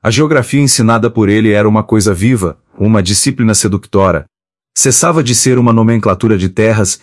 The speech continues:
e povos para se tornar um ambiente físico e econômico do homem.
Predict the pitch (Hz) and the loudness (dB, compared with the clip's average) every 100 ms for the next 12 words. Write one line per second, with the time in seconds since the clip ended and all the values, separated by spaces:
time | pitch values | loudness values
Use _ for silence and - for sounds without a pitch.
0 | _ 160 135 170 156 165 - 143 147 139 | _ -8 -2 0 0 -2 0 0 0 -2
1 | 110 117 123 117 113 110 117 127 - 143 | 0 0 2 2 2 0 0 -2 -2 -2
2 | 95 135 - 196 214 180 170 120 101 104 | 0 0 0 -4 -2 -2 0 0 0 0
3 | 101 101 87 85 76 76 | 0 0 0 0 -2 -8